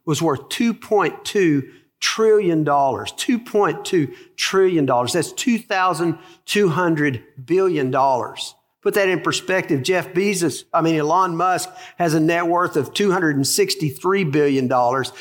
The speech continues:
Solomon's net worth was roughly ten times greater than Elon Musk, who is currently the richest man in America.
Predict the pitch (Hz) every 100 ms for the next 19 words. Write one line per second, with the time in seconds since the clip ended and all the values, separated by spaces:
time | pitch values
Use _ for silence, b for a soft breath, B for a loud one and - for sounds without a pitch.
0 | B - - 214 254 208 151 156 180 190
1 | - 165 160 147 - 151 156 170 185 185
2 | 151 143 - - 233 226 220 170 175 175
3 | 151 139 131 165 175 165 139 120 B B
4 | - 160 160 147 143 151 165 160 156 156
5 | 139 - 156 131 - 165 156 135 143 156
6 | 151 151 151 143 139 131 127 131 139 131
7 | 98